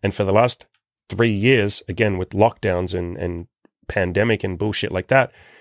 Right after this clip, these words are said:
so many people, the majority of the population, were afraid to fucking live. And so they just sank to their knees and they were like, "I'd rather live on my knees. Like, I just wanna, I just wanna fucking, I don't wanna be here." It's like, no, fuck that.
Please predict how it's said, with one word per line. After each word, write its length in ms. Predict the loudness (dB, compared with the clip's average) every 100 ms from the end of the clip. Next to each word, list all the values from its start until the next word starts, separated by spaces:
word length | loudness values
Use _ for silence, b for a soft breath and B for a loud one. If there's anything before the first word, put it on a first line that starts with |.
| b b
so 280 | -6 0 2
many 180 | 4 0
people, 520 | 2 -2 0 -4 -4 _ _ _ b b b
the 80 | -8
majority 500 | -8 2 4 4 2
of 100 | 0
the 100 | 0
population, 760 | 0 -2 2 2 2 -2 -6 -12 _ _
were 120 | 2
afraid 380 | 2 2 2 2
to 100 | -4
fucking 400 | 2 0 2 -2
live. 240 | 0 0
And 140 | -2 -4
so 120 | -2
they 140 | -2
just 240 | -2 -2 2
sank 260 | 2 2
to 100 | 2
their 140 | 2 2
knees 340 | 2 0 0
and 180 | -2 -2
they 60 | 0
were 100 | 2
like, 180 | 0 -2 B B
"I'd 200 | 0 2
rather 240 | 2 4
live 240 | 4 2 2
on 140 | 2
my 180 | 2 0
knees. 580 | 2 2 2 -2 -6 -10 -2
Like, 200 | 0 2
I 80 |
just 220 | 0 0 0
wanna, 340 | 2 2 0 -6 _ _ _
I 80 | 0
just 200 | 0 0
wanna 180 | 0 0
fucking, 480 | 0 -2 -2 -2 0
I 140 | 0
don't 100 | 2
wanna 180 | 0 0
be 140 | -2
here." 180 | -2 -2
It's 120 | -2
like, 100 | -2
no, 160 | 0 -2
fuck 280 | 2 0 4
that. 260 | 0 0